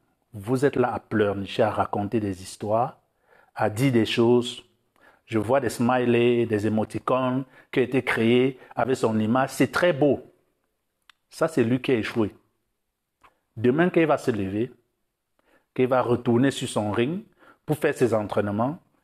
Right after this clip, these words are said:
vous serez derrière vos écrans d'ordinateur, de téléphone pour faire les commentaires.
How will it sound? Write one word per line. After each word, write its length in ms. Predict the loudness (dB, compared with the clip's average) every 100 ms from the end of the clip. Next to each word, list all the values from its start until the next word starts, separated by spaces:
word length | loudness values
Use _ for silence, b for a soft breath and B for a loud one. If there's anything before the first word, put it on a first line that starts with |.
| _ _ _
vous 200 | -2 -2
serez 400 | 2 2 4 2
derrière 680 | 4 4 4 4 6 6 4
vos 260 | 4 2
écrans 500 | 4 0 -2 -4 -2
d'ordinateur, 800 | -2 -2 -4 -4 -4 -4 -2 -2
de 80 | -2
téléphone 600 | -4 -4 -4 -2 -2 -2 -10 b b b _ -2
pour 140 | -2
faire 200 | 2 2
les 120 | 2
commentaires. 600 | -2 -2 -2 -4 -4 -6